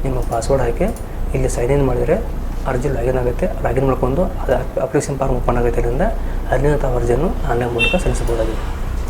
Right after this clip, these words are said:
ಓಕೆ ಫ್ರೆಂಡ್ಸ್, ಇದು ಕರ್ನಾಟಕ ಸರ್ಕಾರದ ರ-, ಕರ್ನಾಟಕ ರಾಜ್ಯ ಗ್ರಾಮೀಣ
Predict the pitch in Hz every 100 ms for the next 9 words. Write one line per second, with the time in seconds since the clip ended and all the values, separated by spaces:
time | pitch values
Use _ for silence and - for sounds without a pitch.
0 | - - - 147 156 143 143 143 202 -
1 | - - - 131 147 - 143 139 135 147
2 | 180 - - - - - 135 127 123 -
3 | 127 143 143 131 131 143 - 123 127 135